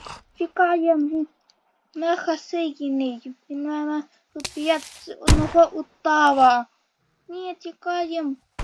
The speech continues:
Він дуже, він мене ще є з одного удару! Я бив вовка! Убив!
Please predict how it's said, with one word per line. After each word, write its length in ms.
Він 120
дуже, 320
він 220
мене 280
ще 200
є 240
з 200
одного 420
удару! 800
Я 120
бив 200
вовка! 580
Убив! 640